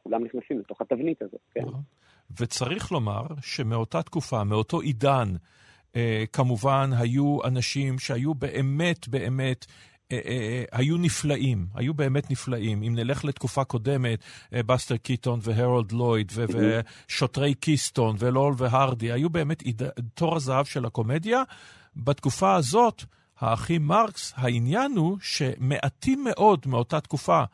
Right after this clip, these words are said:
Speaker 2: אנחנו מדברים על לפני תשעים שנה, אתה לוקח סרט שלהם בשחור לבן עד היום, אתה רואה אותו, ואתה צוחק, גם אם אתה לבד בבית, זה לא מובן מאליו.
Speaker 1: לגמרי, לגמרי, לא, לא איבדו מהחן שלהם.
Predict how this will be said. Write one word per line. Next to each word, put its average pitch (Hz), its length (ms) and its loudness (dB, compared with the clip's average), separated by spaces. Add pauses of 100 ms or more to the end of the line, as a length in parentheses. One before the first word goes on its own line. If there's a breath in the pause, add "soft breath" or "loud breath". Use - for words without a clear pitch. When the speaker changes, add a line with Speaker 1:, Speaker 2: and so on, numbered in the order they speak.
(260)
Speaker 2:
אנחנו 110 160 -6
מדברים 117 260 -2
על 131 80 0
לפני 123 240 -4
תשעים 139 300 -4
שנה, 147 360 -2 (520 soft breath)
אתה 135 160 2
לוקח 185 360 2
סרט 180 360 0
שלהם 127 340 0
בשחור 165 460 -2
לבן 147 360 0
עד 139 200 -2
היום, 147 360 2 (420 soft breath)
אתה 139 180 0
רואה 123 280 2
אותו, 220 420 2 (280)
ואתה 120 320 -2
צוחק, - 460 -6
גם 123 140 0
אם 127 120 0
אתה 123 160 -4
לבד 110 280 -2
בבית, 95 340 -4
זה 104 120 -4
לא 117 100 0
מובן 107 320 0
מאליו. 92 280 -8 (180)
Speaker 1:
לגמרי, 110 440 4
לגמרי, 117 760 8
לא, 113 380 6
לא 107 100 2
איבדו 107 380 0
מהחן 95 680 -2
שלהם. 120 240 2